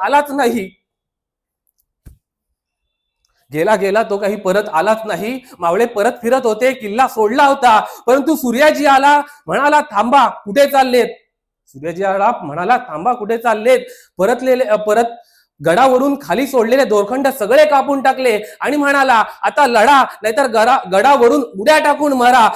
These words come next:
मावळ्यांनी मरणं नाही तर लढणं स्वीकारलं आणि किल्ला जिंकला. आणि याच्यावरून काय स-, अ, आपल्याला समजतं की आयुष्यात असलेल्या नकारात्मकतेच्या दोऱ्या जर तुम्ही सर्व कापून टाकल्या, तर सकारात्मकतेच्या, सकारात्मकतेच्या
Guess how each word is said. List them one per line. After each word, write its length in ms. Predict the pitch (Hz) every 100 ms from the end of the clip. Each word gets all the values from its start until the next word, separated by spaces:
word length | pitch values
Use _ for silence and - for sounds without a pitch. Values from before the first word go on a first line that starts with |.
| -
मावळ्यांनी 360 | 214 247 277 294
मरणं 400 | 262 269 285 285
नाही 220 | 262 277
तर 180 | - 277
लढणं 380 | 247 247 277 294
स्वीकारलं 640 | 262 254 294 269 269 226 - -
आणि 200 | 208 262
किल्ला 460 | - - 220 262 269 269
जिंकला. 500 | 147 214 226 240 208 - - _ -
आणि 160 | 175
याच्यावरून 520 | 202 185 277 269 262
काय 200 | 254 247
स-, 100 | 233
अ, 160 | 233 196 202 - -
आपल्याला 340 | 202 254 262
समजतं 540 | 247 220 220 226 196 - -
की 60 | -
आयुष्यात 420 | 165 214 220 262
असलेल्या 300 | 240 240 233
नकारात्मकतेच्या 1000 | 220 202 269 254 - 233 240 226 226 226 190 - -
दोऱ्या 280 | 180 214 262
जर 180 | 247 240
तुम्ही 240 | 240 233
सर्व 260 | 226 202 294
कापून 460 | 302 262 254 269
टाकल्या, 380 | 226 233 214 196 - -
तर 80 | 226
सकारात्मकतेच्या, 1120 | 190 202 269 269 262 254 247 247 226 226 196 - - _ _
सकारात्मकतेच्या 1300 | - 170 247 254 247 240 240 233 220 214 220 208 269